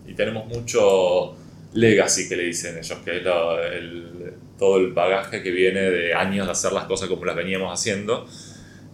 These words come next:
Y, y, y al estar un poco fuera de, de, geográficamente de las grandes vías de movimiento del mundo,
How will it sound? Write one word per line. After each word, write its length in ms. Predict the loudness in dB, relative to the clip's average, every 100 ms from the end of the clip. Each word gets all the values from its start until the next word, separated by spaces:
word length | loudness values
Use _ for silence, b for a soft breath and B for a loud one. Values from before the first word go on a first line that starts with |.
| -12
Y, 640 | -10 -8 -6 -6 -8 -6
y, 300 | -4 -4 -6 -2
y 60 | 0
al 80 | 0
estar 260 | 2 2
un 160 | 2 2
poco 300 | 2 4 0
fuera 440 | 6 10 10 10
de, 760 | 10 8 8 2 0 -4 -6 -16 -20 -20 -20 -10
de, 220 | -6 -6
geográficamente 880 | -4 4 4 4 2 2 2 0 4
de 380 | 4 6 4 0
las 160 | -2 2
grandes 540 | 4 4 2 0 -2
vías 340 | 0 4 6 6
de 580 | 6 4 0 -4 -6 0
movimiento 600 | 2 2 0 0 4 4
del 140 | 4
mundo, 500 | 2 -2 -2 -2 -4